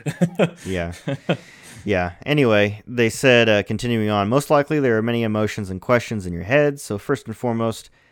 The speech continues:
Speaker 2: please accept our humble apologies. The biggest challenge for us right now is shipping the game on current gen, next gen, and P C at the same time,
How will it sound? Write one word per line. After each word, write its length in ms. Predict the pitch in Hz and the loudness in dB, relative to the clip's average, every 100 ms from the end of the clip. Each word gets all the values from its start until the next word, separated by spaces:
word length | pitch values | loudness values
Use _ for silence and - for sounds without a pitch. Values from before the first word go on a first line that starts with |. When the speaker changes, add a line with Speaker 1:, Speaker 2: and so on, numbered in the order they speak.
| _ _ | _ _
Speaker 2:
please 240 | 113 113 | -2 -2
accept 340 | 104 - 101 - | -4 -4 -6 -2
our 120 | 95 | -2
humble 260 | 92 87 85 | -2 -6 -8
apologies. 720 | - 120 113 98 113 139 - _ _ _ _ - | -2 0 0 -2 -6 -6 -16 _ _ _ _ 0
The 60 | |
biggest 280 | 165 165 151 | 2 2 2
challenge 260 | 170 151 139 | 2 2 2
for 140 | 151 | 0
us 180 | 143 - | 0 2
right 160 | 139 | 2
now 240 | 110 123 123 | 4 2 2
is 80 | 110 | 0
shipping 380 | - 139 139 | -2 -2 0
the 100 | 117 | -2
game 360 | 104 110 110 110 | -2 0 0 -2
on 240 | 87 95 | -4 -6
current 320 | 92 185 190 135 | -4 -2 -2 -2
gen, 320 | 151 147 139 | 0 0 0
next 220 | 127 - | -4 -6
gen, 200 | - 110 | -6 -4
and 100 | 95 | -6
P 220 | - 110 | -6 -8
C 220 | 104 110 | -6 -6
at 80 | 104 | -6
the 80 | - | -8
same 260 | - 90 87 | -8 -8 -8
time, 480 | - 123 123 120 | -4 -2 0 -2